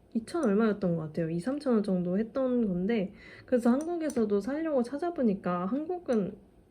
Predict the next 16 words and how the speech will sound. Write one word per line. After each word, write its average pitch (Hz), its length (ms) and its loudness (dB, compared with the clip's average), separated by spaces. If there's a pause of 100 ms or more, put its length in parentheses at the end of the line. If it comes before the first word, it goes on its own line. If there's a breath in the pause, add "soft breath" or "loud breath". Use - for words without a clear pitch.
(880)
없는 262 320 2
것 202 60 2
같아요. 160 280 -4
제가 196 220 0
못 185 160 2
찾은 220 300 0
건지 165 420 -4
아니면 208 540 2
되게 185 300 0
비쌌어요. 180 680 -4 (720 loud breath)
혹시나 247 440 -2
좀 180 200 -4
저렴한 196 520 0
요 202 200 4
정도 247 300 0
가격대에 185 800 -2